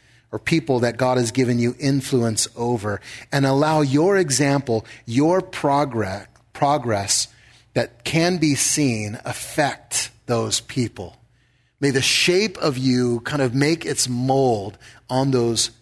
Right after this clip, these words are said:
people around you. And lastly, Paul's words to Timothy are this: "Take heed to yourself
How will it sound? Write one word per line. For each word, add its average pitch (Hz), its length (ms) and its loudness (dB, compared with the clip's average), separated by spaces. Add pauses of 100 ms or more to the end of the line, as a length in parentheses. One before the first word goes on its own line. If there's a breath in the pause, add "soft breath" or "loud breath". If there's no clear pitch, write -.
(120)
people 113 600 -2 (320 soft breath)
around 107 480 -2
you. 101 100 -10
And 110 100 -4
lastly, 131 460 0
Paul's 131 340 0
words 123 460 2 (320 loud breath)
to 139 140 -2
Timothy 143 560 2
are 123 80 2
this: 151 400 0
"Take 175 280 0
heed 117 640 -2 (240 loud breath)
to - 140 -4
yourself 127 800 0